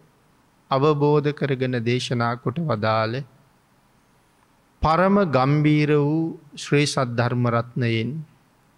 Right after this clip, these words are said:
අබමල් රේණුවකටත් වඩා අඩු ඉතාම පුංචි කොටසක් දේශනා කරවගෙන,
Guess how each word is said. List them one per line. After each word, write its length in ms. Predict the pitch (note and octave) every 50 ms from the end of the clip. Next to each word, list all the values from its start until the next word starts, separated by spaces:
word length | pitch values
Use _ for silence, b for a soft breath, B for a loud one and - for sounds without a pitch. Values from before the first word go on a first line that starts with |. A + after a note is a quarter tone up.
| _ _ _ _
අබමල් 500 | - B2+ B2+ C3+ C3+ C3 C3 B2+ B2 B2
රේණුවකටත් 880 | A#2+ A#2+ A#2+ B2 B2 B2+ B2+ B2+ B2+ B2 A#2+ - B2+ G#2+ - A2+ - -
වඩා 460 | C3 A2+ A2 A2+ G#2+ A2+ A2+ A2+ - - _ -
අඩු 300 | - A#2 A2+ A2+ - - - _ _ _ _ _ _ _ _ _ _ _ _ _ _ _ _ _ _ _ _ _ _ _
ඉතාම 540 | D#3 C#3+ - F#3 F3 E3+ F3 F3+ F#3 F#3+ G3 G#3
පුංචි 400 | G3+ G#3 - D3 D3 C#3+ C3+ D#3
කොටසක් 540 | C#3+ - B2+ B2 - C#3+ C#3+ - - D#3+ C#3+ - - - - - _ _ _ _
දේශනා 640 | - B2 A#2 C3 C3+ C#3+ C#3 - C#3 B2 A#2+ B2 A#2
කරවගෙන, 760 | A#2+ A#2+ B2+ A#2+ A#2 A2+ A2 A2 G#2+ G2+ G#2+ G#2+ A2+ D3+ G#3